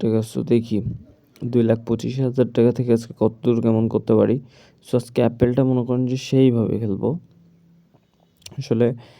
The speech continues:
অ্যাপেলটা বিগ অ্যামাউন্ট না নিয়ে আসলে মনে করেন যে খেলে মজা পাওয়া যায় না অ্যাপেলটা। So চেষ্টা করবো সবসময় মনে করেন যে সাতাশ এক্স কিংবা ঊনসত্তর এক্স নেওয়ার।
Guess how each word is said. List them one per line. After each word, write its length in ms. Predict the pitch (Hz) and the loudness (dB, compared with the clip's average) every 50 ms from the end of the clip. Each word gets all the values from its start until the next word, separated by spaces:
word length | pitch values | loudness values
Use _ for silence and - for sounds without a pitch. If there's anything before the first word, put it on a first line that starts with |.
| _ _ _ _ - | _ _ _ _ -6
অ্যাপেলটা 380 | - - - 123 120 120 123 120 117 113 | -6 0 2 2 4 4 4 2 2 2
বিগ 140 | 123 120 | 2 4
অ্যামাউন্ট 380 | 127 123 123 127 127 131 135 139 139 143 139 135 - - - - - | 4 4 4 4 4 2 0 0 -2 -4 -4 -4 -6 -10 -14 -10 -4
না 140 | 131 127 131 | -2 0 2
নিয়ে 180 | 131 135 135 135 | 2 2 2 2
আসলে 220 | 139 139 139 - 139 | 2 0 0 0 2
মনে 180 | 135 131 131 127 | 2 4 4 4
করেন 160 | 127 127 127 127 | 4 4 2 2
যে 80 | 127 123 120 | 0 -2 -2
খেলে 160 | 127 120 117 | -2 0 0
মজা 280 | 110 107 110 104 113 110 104 | 2 2 0 0 0 -2 -2
পাওয়া 140 | 113 107 104 101 | 0 0 0 0
যায় 120 | 104 104 101 | 0 0 0
না 40 | 98 98 | 0 -2
অ্যাপেলটা। 360 | 92 - - 101 107 104 107 135 139 - _ - - - _ _ _ _ _ _ _ _ _ _ - - - | -4 -4 -6 -6 -6 -6 -6 -6 -8 -10 _ -20 -20 -20 _ _ _ _ _ _ _ _ _ _ -20 -20 -8
So 120 | - - 110 117 - - - _ _ _ _ _ _ _ _ _ _ _ _ _ _ _ _ _ _ _ _ - - - | -4 -2 -2 -2 -2 -4 -10 _ _ _ _ _ _ _ _ _ _ _ _ _ _ _ _ _ _ _ _ -20 -6 -2
চেষ্টা 220 | 131 135 139 156 151 | -2 0 2 4 4
করবো 160 | 156 160 160 165 | 6 6 4 4
সবসময় 320 | 160 165 156 156 160 151 151 147 | 2 0 -2 0 2 2 4 4
মনে 100 | 143 139 135 | 4 2 2
করেন 180 | 135 135 131 135 131 135 | 2 2 2 2 2 2
যে 80 | 135 127 - - - - _ _ _ _ _ _ _ _ _ _ _ _ _ _ _ _ _ | 2 2 0 -2 -8 -18 _ _ _ _ _ _ _ _ _ _ _ _ _ _ _ _ _
সাতাশ 320 | - - 127 120 135 131 135 | -4 -2 0 2 2 2 2
এক্স 220 | 139 131 127 - - - | 0 0 -2 -4 -8 -10
কিংবা 340 | - 131 123 123 120 117 117 - - - - _ _ _ _ _ _ _ _ _ _ _ - 127 | -6 -4 -2 0 2 4 2 2 0 -2 -8 _ _ _ _ _ _ _ _ _ _ _ -4 -2
ঊনসত্তর 460 | 127 123 123 120 127 123 - - 117 113 113 120 | 0 0 0 -2 -4 -4 -4 -6 -6 -4 -2 -4
এক্স 180 | 117 117 113 - - - - - - - - 107 113 120 | -4 -4 -8 -14 -20 -20 -20 -20 -20 -16 -8 -2 0 2
নেওয়ার। 320 | 117 107 107 107 104 127 | 2 2 2 2 2 0